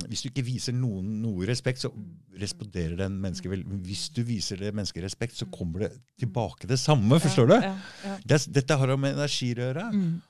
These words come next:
Speaker 1: Altså, hvis
Speaker 2: Mm.
Speaker 1: du gir, så får du tilbake det
Speaker 2: Mm.
Speaker 1: samme.
Speaker 2: Mm.
Speaker 1: Så.
Speaker 2: Ja, eh, men det er jo, det synes jeg er spennende at menn diskuterer. Hva skal til for at menn skal bli den beste versjonen av seg selv?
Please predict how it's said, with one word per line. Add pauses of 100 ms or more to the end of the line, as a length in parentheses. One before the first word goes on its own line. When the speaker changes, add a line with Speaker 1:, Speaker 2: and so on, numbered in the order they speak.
(180)
Speaker 1:
Altså,
hvis
Speaker 2:
Mm.
Speaker 1:
du
gir,
så
får
du
tilbake
det
Speaker 2:
Mm.
Speaker 1:
samme. (200)
Speaker 2:
Mm. (360)
Speaker 1:
Så. (160)
Speaker 2:
Ja, (220)
eh,
men
det
er
jo, (200)
det
synes
jeg
er
spennende
at
menn
diskuterer.
Hva
skal
til
for
at (140)
menn
skal
bli
den
beste
versjonen
av
seg
selv?